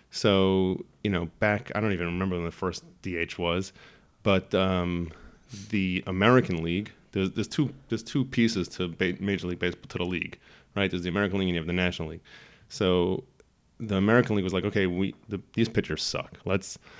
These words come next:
<laughs> let's get somebody to hit for them because, 'cause they suck."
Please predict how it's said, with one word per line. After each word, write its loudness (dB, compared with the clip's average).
<laughs> 4
let's 10
get 6
somebody 8
to 4
hit 8
for 0
them 2
because, 0
'cause -4
they 2
suck." -2